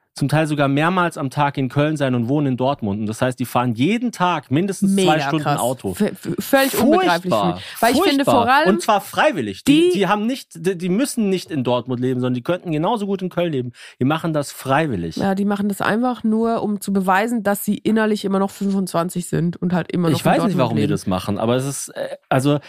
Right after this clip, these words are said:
Speaker 1: das verstehe ich nicht.
Speaker 2: Da hab ich
Speaker 1: Selbst,
Speaker 2: aber
Speaker 1: selbst, äh, die Zeit, wo unser Studio fünfhundert Meter von unserer Privatwohnung entfernt war, war das noch zu weit. Also
Speaker 2: Das stimmt, ja. <laughs> Das stimmt.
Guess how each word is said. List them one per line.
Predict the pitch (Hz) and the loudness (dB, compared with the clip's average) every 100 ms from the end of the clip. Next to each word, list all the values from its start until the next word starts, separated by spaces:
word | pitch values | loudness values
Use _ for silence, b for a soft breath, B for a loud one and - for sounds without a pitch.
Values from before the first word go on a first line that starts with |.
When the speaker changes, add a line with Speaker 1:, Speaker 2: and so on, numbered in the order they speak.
| B _ | B _
Speaker 1:
das | 165 220 | 2 2
verstehe | - 175 - 160 143 104 | 0 -2 0 2 2 0
ich | - | -2
nicht. | 95 151 | 0 2
Speaker 2:
Da | 262 | 4
hab | 311 | 4
ich | 320 | 4
Speaker 1:
Selbst, | 175 247 277 | 4 4 4
Speaker 2:
aber | 269 170 | 2 2
Speaker 1:
selbst, | 180 220 - | 0 0 -4
äh, | 170 165 | -6 -4
die | 151 185 185 | -2 -2 2
Zeit, | 180 180 175 | 2 2 2
wo | 160 | -2
unser | 160 151 143 | 0 0 -2
Studio | - 175 175 147 | 0 -2 0 0
fünfhundert | - - 240 - 185 170 156 | 0 -2 -2 0 -2 -2 -2
Meter | 165 175 139 113 | -2 0 -2 -2
von | 131 131 | -4 -4
unserer | 127 120 | -4 -4
Privatwohnung | 123 120 131 - 131 120 120 | -2 0 -2 -4 -4 -2 -4
entfernt | 110 120 127 107 | -2 -4 -2 -4
war, | 92 | -2
war | 98 | -2
das | 110 107 | -2 -4
noch | 113 - | -6 -6
zu | - 98 | -6 -2
weit. | 95 90 - - _ _ _ _ - | -2 -2 -8 -18 _ _ _ _ -2
Also | 143 | 2
Speaker 2:
Das | 180 | 2
stimmt, | - 254 175 170 | 2 2 2 0
ja. | 190 185 196 | 2 2 2
<laughs> | |
Das | 247 240 254 | 0 4 2
stimmt. | 277 285 277 294 269 277 214 - 226 - 233 - 190 233 - - - | 4 2 4 4 4 2 2 2 0 0 -4 -4 0 0 0 -2 -4